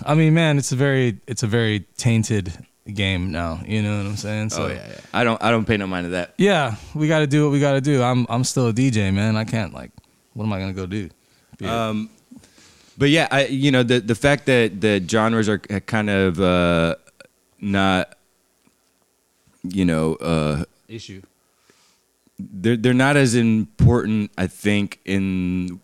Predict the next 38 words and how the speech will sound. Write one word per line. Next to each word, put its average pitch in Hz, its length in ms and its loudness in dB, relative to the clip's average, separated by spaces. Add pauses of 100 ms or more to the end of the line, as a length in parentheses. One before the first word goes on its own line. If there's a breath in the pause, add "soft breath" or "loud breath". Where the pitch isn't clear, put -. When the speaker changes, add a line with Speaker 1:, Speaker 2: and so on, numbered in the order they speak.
(140)
Speaker 2:
in 90 220 -2
where 104 160 4
we're 98 100 4
moving 110 560 0 (640 soft breath)
to 151 380 4
as 110 220 0
compared 101 480 2
to 95 240 2
the 82 80 -4
past 90 420 0
where 87 180 0
it 85 60 0
was, 85 140 -2
like, 80 320 0 (340 loud breath)
very 101 240 4
genre 92 320 0
specific, 87 560 -2
Speaker 1:
Right, 87 80 -10
Speaker 2:
very, 87 920 2
Speaker 1:
right. 80 80 -4
Speaker 2:
uh, 76 380 -4 (800 soft breath)
segregated, 78 680 -2
I 73 100 -4
Speaker 1:
Right. - 60 -4
Speaker 2:
guess, 73 220 -6
you 78 100 -8
know? 80 160 -8 (220)
Speaker 1:
Genrefied. 98 720 -6 (1800 soft breath)
Speaker 2:
Yeah, 92 180 -8
didn't 92 200 -8
you 98 140 -6
just 98 120 -6
say 104 140 -4
that 98 100 -4
shit 101 160 -6
the 101 100 -4
other 101 120 -2
day? 104 140 -2